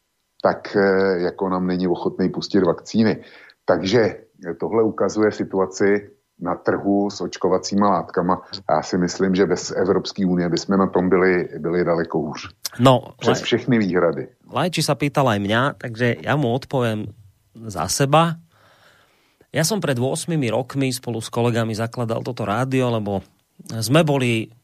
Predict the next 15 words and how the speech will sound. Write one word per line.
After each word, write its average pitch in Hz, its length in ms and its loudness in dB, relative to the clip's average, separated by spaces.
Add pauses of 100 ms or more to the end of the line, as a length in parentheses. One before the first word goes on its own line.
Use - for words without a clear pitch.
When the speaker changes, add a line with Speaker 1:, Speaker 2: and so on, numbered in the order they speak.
(440)
Speaker 2:
nejakým 110 240 -8
spôsobom 117 480 -6
nespokojní 101 800 -2
s - 320 -10
tým, 101 400 0 (720)
akým 117 320 0
spôsobom 107 560 -4
sa 104 160 -2
to 104 160 0
uberá 98 400 0
tu - 160 -6
na 82 80 2
Slovensku. 123 720 0 (560)
Aj - 160 -2
tak 120 160 -4